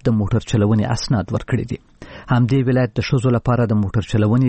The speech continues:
د زده کړې یوه مسله وایي، یوه مسؤله وایي چې درې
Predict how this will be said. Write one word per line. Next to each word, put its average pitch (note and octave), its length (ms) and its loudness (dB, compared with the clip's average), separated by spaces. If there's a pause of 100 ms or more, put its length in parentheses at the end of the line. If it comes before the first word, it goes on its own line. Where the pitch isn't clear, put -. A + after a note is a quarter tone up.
د - 60 0
زده B2+ 280 -2
کړې - 200 -2
یوه G#2 80 2
مسله B2+ 440 0
وایي، C3 260 2 (580)
یوه A#2+ 160 4
مسؤله A2+ 540 0
وایي G2+ 240 0 (400)
چې - 100 -2 (160)
درې D3+ 160 2